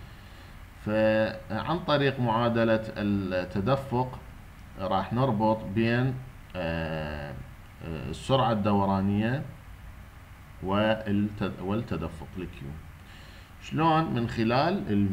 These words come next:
V of flow، هاي ال velocity of flow. فإذا عرفنا أنه ال velocity of flow تتناسب طرديا ويا من؟ ويا ال N. أوكي؟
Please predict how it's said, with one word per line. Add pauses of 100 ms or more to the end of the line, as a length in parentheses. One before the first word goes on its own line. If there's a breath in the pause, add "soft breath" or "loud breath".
V
of (160)
flow، (440)
هاي
ال
velocity
of
flow. (1000 loud breath)
فإذا
عرفنا
أنه
ال
velocity
of
flow
تتناسب
طرديا
ويا
من؟ (460)
ويا
ال
N.
أوكي؟